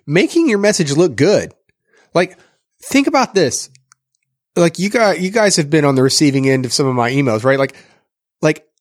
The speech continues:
how many boring emails do you get where nobody bothers to change, you know, there's no, there's no formatting about the message, right? But sometimes it could just be, like, if you are going to write a, you know, decent body of text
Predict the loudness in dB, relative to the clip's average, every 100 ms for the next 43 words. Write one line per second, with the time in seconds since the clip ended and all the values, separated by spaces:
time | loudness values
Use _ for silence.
0 | -6 -4 0 0 2 2 2 2 0 0
1 | 2 0 0 -2 2 0 2 0 0 2
2 | 2 2 0 0 0 2 2 0 -2 -6
3 | -2 0 0 0 -2 -6 -12 _ _ _
4 | _ _ _ _ _ -6 -2 0 2 0
5 | 0 2 2 2 0 0 0 -2 -2 0
6 | 2 0 0 0 -2 0 -2 -2 -4 -4
7 | -4 -10 -12 -18 _ _ -6 -2 -2 -4
8 | _ _ _ _ -2 -2 0 -2 0 -2
9 | -2 -6 -6 -2 -2 -2 -6 -4 -2 -2
10 | -2 -4 -2 -4 0 2 2 0 -2 0
11 | 0 0 0 -2 0 0 0 -4 _ 0
12 | 2 2 -2 -2 -2 -2 -2 -4 -2 -2
13 | -6 _ -10 -2 0 2 0 -2 -2 -2
14 | -4 -6 -16